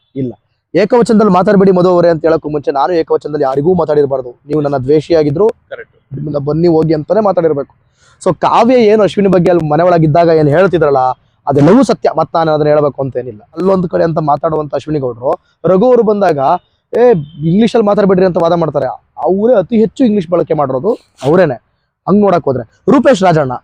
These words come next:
Speaker 1: ಎಂದಷ್ಟಿದ್ದು ಅವತ್ತು ಅವ್ರುಗಳು ಓಟ್ ಹಾಕಿದ್ರೆ ಸಾಕಿತ್ತು, ರೂಪೇಶ್ ರಾಜಣ್ಣ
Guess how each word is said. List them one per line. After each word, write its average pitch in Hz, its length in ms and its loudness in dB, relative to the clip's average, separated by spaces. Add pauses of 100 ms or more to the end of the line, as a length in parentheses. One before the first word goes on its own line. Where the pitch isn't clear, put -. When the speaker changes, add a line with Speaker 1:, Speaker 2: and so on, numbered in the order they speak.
(560)
Speaker 1:
ಎಂದಷ್ಟಿದ್ದು 185 440 0
ಅವತ್ತು 185 500 -4
ಅವ್ರುಗಳು 233 300 2
ಓಟ್ 214 180 0
ಹಾಕಿದ್ರೆ 202 280 0
ಸಾಕಿತ್ತು, 190 360 -2
ರೂಪೇಶ್ 190 260 -2
ರಾಜಣ್ಣ 190 280 0